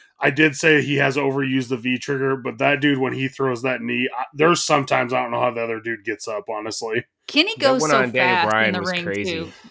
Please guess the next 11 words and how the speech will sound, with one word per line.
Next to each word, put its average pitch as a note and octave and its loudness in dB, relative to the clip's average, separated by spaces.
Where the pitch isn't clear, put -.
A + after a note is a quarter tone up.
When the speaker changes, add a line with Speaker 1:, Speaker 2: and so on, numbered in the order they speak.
Speaker 1:
Oh, C#3+ 4
my A2+ -2
God, A#2+ -2
dude! B2 0
I C#3 2
thought C#3 -2
he B2 -2
killed C3+ -2
him. A2 -8
Speaker 2:
<laughs> - -10
Yeah. F#3+ 2